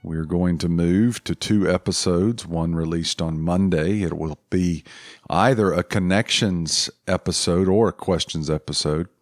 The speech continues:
And then on Fridays, we'll release the confession episode as we continue to study the confession of faith.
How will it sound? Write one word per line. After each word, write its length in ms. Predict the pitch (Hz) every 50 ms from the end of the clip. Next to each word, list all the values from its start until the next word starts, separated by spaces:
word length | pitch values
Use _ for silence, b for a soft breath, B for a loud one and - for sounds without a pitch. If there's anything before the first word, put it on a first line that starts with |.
| _ _ _ b b b b b b b b b
And 100 | 98 101
then 80 | 101
on 140 | 101 98 87
Fridays, 580 | - - 113 113 113 104 92 87 87 87 80 87
we'll 160 | 92 87 85
release 400 | 85 82 78 82 82 80 - -
the 140 | - 87 -
confession 580 | - 87 80 - - 98 87 - - 90 80
episode 560 | 78 76 - - 78 - - 85 80 80 80
as 100 | 80 76
we 100 | 87 87
continue 440 | - - 82 76 - 95 90 85 80
to 100 | 73 73
study 460 | - - - 98 87 80 71 73 - - B B B B B B B B B B B B B
the 100 | 98 -
confession 520 | - 95 82 - 101 95 87 - - 87
of 80 | 80 73
faith. 400 | - - 104 95 85 73 -